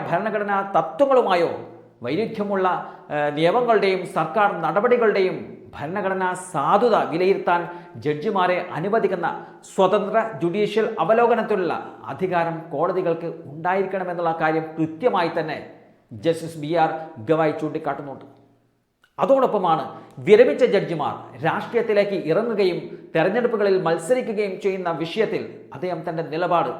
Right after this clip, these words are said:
വ്യക്തമാക്കിയിരിക്കുന്നത്. ഒരു ജഡ്ജി തെരഞ്ഞെടുപ്പിൽ മത്സരിക്കുന്നത് ജുഡീഷ്യറിയുടെ സ്വാതന്ത്ര്യത്തെയും അതുപോലെ നിഷ്പക്ഷതയെയും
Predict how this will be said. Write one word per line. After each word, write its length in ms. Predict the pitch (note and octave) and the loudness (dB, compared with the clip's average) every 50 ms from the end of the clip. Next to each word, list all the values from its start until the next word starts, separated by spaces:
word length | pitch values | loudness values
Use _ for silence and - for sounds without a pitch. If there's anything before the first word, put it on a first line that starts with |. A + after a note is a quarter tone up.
| - A#2+ A2 | -10 -8 -6
വ്യക്തമാക്കിയിരിക്കുന്നത്. 840 | D3+ D#3 - - F3+ D#3+ D#3 C#3+ - - D3+ D3 C#3+ C3 B2+ - - - - _ _ _ _ _ _ _ _ _ _ _ _ _ _ _ _ _ _ _ _ _ _ _ _ | -6 -6 -6 -6 -4 -4 -4 -4 -6 -8 -10 -10 -12 -14 -14 -16 -16 -20 -20 _ _ _ _ _ _ _ _ _ _ _ _ _ _ _ _ _ _ _ _ _ _ _ _
ഒരു 160 | B2+ C#3 D3+ D#3+ D#3 - | -6 -2 0 0 2 2
ജഡ്ജി 320 | D#3+ D#3+ D#3+ D#3+ D#3+ E3+ D#3+ D#3+ - - - - - | 0 0 0 -2 -2 -4 -4 -4 -6 -10 -10 -4 -2
തെരഞ്ഞെടുപ്പിൽ 460 | D#3+ E3 F3 F3+ E3+ E3 E3 F#3 E3 D#3 | 0 0 0 -2 -4 -2 -2 -4 -2 0
മത്സരിക്കുന്നത് 580 | D#3 F3+ - - B3+ A3 - G#3+ G3+ F3+ D#3+ E3 C3+ - - - C#3+ A2 | 2 2 4 4 4 4 4 2 0 0 0 0 -2 -2 -6 -10 -10 -10
ജുഡീഷ്യറിയുടെ 580 | D3 C#3 F3 F#3 F3+ - - F3 F3+ E3 E3+ E3 | -8 -6 -4 -4 -4 -4 -4 -4 -2 0 0 0
സ്വാതന്ത്ര്യത്തെയും 800 | E3 E3 E3 D3+ D3+ G3 G#3 F#3+ F#3 F#3 - G3 E3+ E3 D#3+ A#2+ A2 A2 - - - - | 0 2 2 2 2 2 0 -2 -4 -4 -2 -2 0 0 -2 -4 -4 -8 -12 -14 -8 -4
അതുപോലെ 320 | C#3 D#3 F#3+ F#3 F3+ F3+ E3+ | -2 0 0 2 2 2 0
നിഷ്പക്ഷതയെയും 840 | E3 E3 E3+ - - - A#3 - A3 F#3 F#3+ F3+ F3 E3 D#3+ C#3 | -2 -4 -8 -4 -2 -2 -2 0 0 0 0 2 2 0 -2 -4